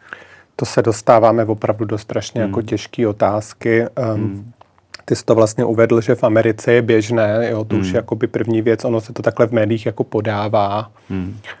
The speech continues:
Speaker 1: Eh, je samozřejmě otázka, jak moc jako velký skutečně jako nějaký, eh, společenský problém to je. A bych začala nějak ze široka. Já jsem sama byla kdysi dávno dítětem.
Speaker 2: Mhm.
Speaker 1: Už to prostě nějaký ten pátek je, vím, co jsem měla za pocity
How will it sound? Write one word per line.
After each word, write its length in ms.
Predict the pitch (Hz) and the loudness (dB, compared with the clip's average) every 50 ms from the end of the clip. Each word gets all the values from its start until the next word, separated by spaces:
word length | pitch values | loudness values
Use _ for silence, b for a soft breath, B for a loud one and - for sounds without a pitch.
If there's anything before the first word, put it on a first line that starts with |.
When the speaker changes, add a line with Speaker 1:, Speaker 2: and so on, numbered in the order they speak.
| B _ _ 240 | B _ _ -4
Speaker 1:
Eh, 460 | 156 120 113 110 110 110 110 113 117 | -2 0 0 0 0 0 0 0 -2
je 80 | 117 | -2
samozřejmě 420 | 110 - 117 110 104 - 113 113 110 | -4 -4 -4 -4 -2 -2 -2 0 -2
otázka, 480 | 107 107 117 110 107 - - - 117 | 0 2 2 2 2 0 0 2 2
jak 140 | 104 107 107 | 2 2 0
moc 240 | 117 113 107 - - | -4 -4 -4 -4 -6
jako 200 | 113 - - 117 | -6 -6 -4 -2
velký 320 | 110 107 110 - - 110 | -2 -2 -2 0 -2 -2
skutečně 460 | - - - 107 - 113 - - - 113 | -2 -2 -8 -6 -4 -6 -6 -4 -6 -6
jako 180 | 104 - 123 | -4 -4 -2
nějaký, 440 | 113 107 107 104 - - 113 110 110 | -2 -2 -2 -2 -2 -2 0 0 0
eh, 460 | 113 - - 127 117 113 117 117 117 117 | -2 -4 -6 -4 -4 -2 -2 -4 -4 -6
společenský 760 | - - - 117 113 113 - - 117 113 - - - 113 113 | -10 -8 -4 -2 -2 -2 -2 -4 -8 -8 -6 -4 -4 -4 -2
problém 420 | - - 117 110 110 110 107 107 | -2 -4 -6 -2 -2 -2 -2 -2
to 180 | 107 - 117 110 | -4 -2 -2 -2
je. 260 | 107 104 104 110 110 B B B B B B B B B B B B B B _ _ _ | -2 -2 -4 -6 -10 B B B B B B B B B B B B B B _ _ _
A 220 | 151 127 120 117 117 117 B B B B - | -6 -4 -4 -4 -6 -8 B B B B -2
bych 140 | 127 120 - | 0 2 2
začala 340 | 127 113 - - 139 123 120 | 2 0 0 2 2 4 4
nějak 200 | 123 123 123 107 | 6 4 4 2
ze 120 | 113 107 | 0 -4
široka. 560 | 107 - - 117 113 107 - - 110 104 - - | -4 -2 -2 -2 -2 -2 0 0 0 0 0 -2
Já 340 | - 143 127 113 110 110 123 | -6 -4 -2 -2 -2 -2 -4
jsem 540 | - - - - 131 123 120 120 117 117 113 | -6 -8 -6 -2 0 2 2 2 2 0 -2
sama 300 | - - 123 117 117 117 | -2 -2 -2 0 0 0
byla 240 | 113 120 113 113 117 | 2 4 4 4 4
kdysi 340 | 113 107 110 101 - 135 110 | 4 2 -2 -2 -2 0 2
dávno 340 | 110 104 104 104 113 107 | 2 2 2 0 -2 -2
dítětem. 640 | 104 104 101 101 - 107 101 - 110 98 78 104 101 - | -2 -4 -4 -4 -4 -6 -2 0 0 0 0 -2 -6 -6
Speaker 2:
Mhm. 280 | 110 101 107 107 120 123 _ _ _ _ _ - | -4 -2 -2 -4 -6 -8 _ _ _ _ _ -20
Speaker 1:
Už 140 | - - | -20 -20
to 160 | - - - - | -12 -10 -10 -10
prostě 380 | - - 120 - - - - | -8 -8 -10 -10 -8 -4 -2
nějaký 340 | 113 110 110 110 - 117 113 | -2 -2 -2 -2 -2 -4 -2
ten 200 | - 123 117 110 | 0 -2 -2 2
pátek 440 | - 120 113 110 - 123 117 - - | 2 2 2 2 0 -4 -6 -4 -2
je, 180 | 113 113 113 | 0 0 0
vím, 240 | 113 117 113 113 110 | 0 0 -2 -2 -4
co 180 | 110 - - 113 | -4 -6 -8 -8
jsem 200 | - - 123 120 | -4 -4 -2 0
měla 260 | 117 117 120 120 117 | 2 4 4 4 4
za 120 | 113 110 | 4 2
pocity 800 | 101 - 120 117 - - - 120 123 _ - 120 120 123 127 127 | 0 0 -2 -2 -2 -2 -4 -4 -4 _ 0 0 2 2 0 0